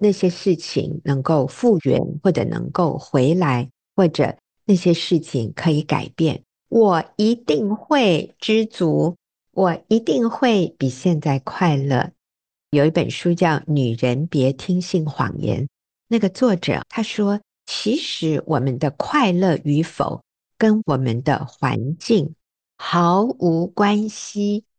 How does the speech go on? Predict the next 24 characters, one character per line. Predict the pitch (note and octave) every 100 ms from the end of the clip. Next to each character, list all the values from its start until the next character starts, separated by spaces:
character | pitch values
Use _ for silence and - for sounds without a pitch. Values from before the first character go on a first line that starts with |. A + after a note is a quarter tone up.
| _ _
我 | - F3
们 | F#3
会 | G#3+ E4
以 | C#4+ E3
为 | C#3 C#3 C#3+ E3 -
我 | D#3
今 | - E3 E3+
天 | - F3 E3+
不 | E3
快 | C#3 F3 E3
乐 | D#3 D3+
是 | D3+ - E3+
因 | D#3 D#3+
为 | D#3
我 | C#3+ -
的 | - B2+
环 | - C#3 C3 D3
境 | - G#3+ D3 _ _ -
不 | D#3+
够 | E3+ C#3
好， | C#3 - - - _ _ _ -
是 | - F#3
因 | E3 E3+ E3+
为 | E3 C#3